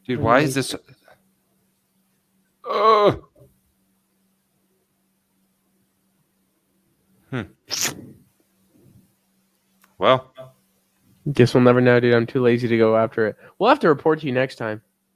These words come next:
Speaker 2: Where did you
Speaker 1: Ye-
Speaker 2: find the lethal dose thing?
Speaker 1: <clears throat> I mean, last time it just popped up. It was, like, the first thing. Maybe they stopped doing that because they thought that, you know, it was giving people some confidence issues.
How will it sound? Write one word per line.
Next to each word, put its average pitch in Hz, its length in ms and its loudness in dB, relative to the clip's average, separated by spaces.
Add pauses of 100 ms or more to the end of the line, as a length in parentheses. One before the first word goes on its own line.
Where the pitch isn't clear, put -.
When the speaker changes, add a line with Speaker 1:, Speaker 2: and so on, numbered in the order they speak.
(460)
Speaker 2:
Where 202 120 -2
did 302 180 -6
you 254 80 -4
Speaker 1:
Ye- - 60 -12
Speaker 2:
find 190 200 -4
the 180 80 -2
lethal 165 280 -6
dose 139 300 -6
thing? 92 240 -12 (420)
Speaker 1:
<clears throat> - 260 -20
I 92 100 -8
mean, 101 220 -8
last 113 340 -4
time 92 200 -4
it 90 100 -10
just 90 200 -14
popped 92 320 -6
up. 104 220 -4
It 87 40 -18
was, 85 140 -14
like, 90 140 -10
the 92 60 -20
first - 380 -10
thing. 90 260 -10 (420)
Maybe 123 220 -6
they 135 120 0
stopped 107 380 0
doing 107 280 -6
that 87 260 -8
because 85 280 -14
they 87 140 -10
thought 90 280 -6
that, 80 140 -12 (300)
you 95 80 -14
know, 78 240 -12 (640)
it 107 60 -6
was 104 140 -4
giving 95 220 -6
people 92 240 -12
some 80 260 -20 (800)
confidence 92 540 -6
issues. 85 460 -12